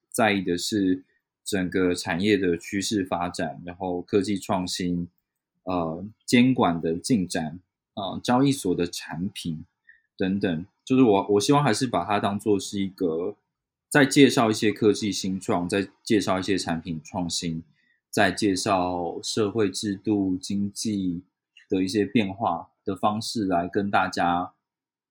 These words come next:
谈区块链跟加密货币。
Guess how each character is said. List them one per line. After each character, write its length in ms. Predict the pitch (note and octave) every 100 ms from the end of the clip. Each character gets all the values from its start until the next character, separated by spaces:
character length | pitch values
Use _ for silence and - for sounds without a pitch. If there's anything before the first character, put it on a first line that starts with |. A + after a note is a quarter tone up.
| _ -
谈 560 | - F2+ F2 F2+ G2
区 160 | G2 A2+
块 140 | A2+
链 200 | G2+ G2
跟 420 | F#2 F#2 F#2 F#2 F#2
加 200 | - F2+
密 200 | F#2+ F#2
货 200 | F2+ F#2+ E2
币。 220 | - D#2